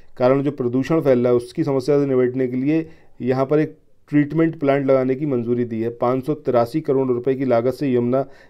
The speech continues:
के किनारे जो है सीवेज ट्रीटमेंट प्लांट जो है वो लगाया जाएगा, जो यमुना में गिर रहे एक सौ सतहत्तर दशमलव छः एमएलडी सीवे-, अ, जो सीवेज है उसका ट्रीटमेंट करेंगे।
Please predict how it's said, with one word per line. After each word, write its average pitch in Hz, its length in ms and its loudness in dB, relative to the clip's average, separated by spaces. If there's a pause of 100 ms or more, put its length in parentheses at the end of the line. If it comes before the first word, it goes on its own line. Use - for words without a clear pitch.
(160)
के 135 80 -2
किनारे 131 440 4
जो 139 140 2
है 139 80 4
सीवेज 135 420 -2
ट्रीटमेंट 135 420 -2
प्लांट 123 280 2
जो 131 120 0
है 123 60 2
वो 123 120 0
लगाया 117 400 2
जाएगा, 139 380 0 (280)
जो 139 180 -2
यमुना 131 400 0
में 143 160 -2
गिर 127 120 2
रहे 127 260 0 (1080)
एक 202 200 4
सौ 175 180 -2
सतहत्तर 151 580 -2
दशमलव 139 480 -2 (120)
छः 156 360 -2 (480)
एमएलडी 139 1000 -2 (240)
सीवे-, 143 640 2
अ, 135 220 0
जो 127 260 0
सीवेज 139 400 -2
है 135 100 2
उसका 143 340 0 (260)
ट्रीटमेंट 127 540 -4
करेंगे। 95 380 -8